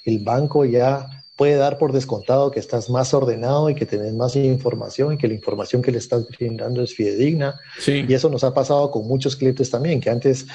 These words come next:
Speaker 1: tenían muchos problemas, eh, con esto, el banco les pedía muchísima más información, ahora dicen, "No, tengo tal cosa, ah, es un software de clase mundial, nítido", entonces te, te, te facilita ese tipo de, de, de
Speaker 2: Te dan un tu chequecito ahí de
Speaker 1: Te dan,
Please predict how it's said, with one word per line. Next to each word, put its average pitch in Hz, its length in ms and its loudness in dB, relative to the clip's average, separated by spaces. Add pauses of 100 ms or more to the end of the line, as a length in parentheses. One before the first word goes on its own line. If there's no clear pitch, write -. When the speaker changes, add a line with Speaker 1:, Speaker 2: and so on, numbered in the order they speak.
(360)
Speaker 1:
tenían 123 320 2
muchos 135 320 2
problemas, 127 680 0
eh, 107 240 0
con 104 200 -4
esto, 143 300 2
el 101 60 -2
banco 127 240 0
les 117 160 -2
pedía 113 280 0
muchísima 117 600 -2
más 120 200 -2
información, 123 500 0
ahora 127 240 2
dicen, 131 240 0
"No, 139 160 -2
tengo 185 240 2
tal 175 180 0
cosa, 202 420 2 (280)
ah, 160 180 2
es 135 120 0
un 175 100 2
software 185 280 2
de 143 120 2
clase 185 240 2
mundial, 180 360 2
nítido", 151 440 2
entonces 139 420 0
te, 113 140 -4
te, 120 220 0
te 123 140 2
facilita 135 720 0
ese 143 180 2
tipo 135 360 0
de, 104 160 0
de, 104 200 -4
de - 80 -8
Speaker 2:
Te 135 100 2
dan 147 100 0
un 180 80 2
tu 170 140 2
chequecito 165 600 0
ahí 151 160 4
de 131 260 2
Speaker 1:
Te 123 120 -4
dan, 139 200 2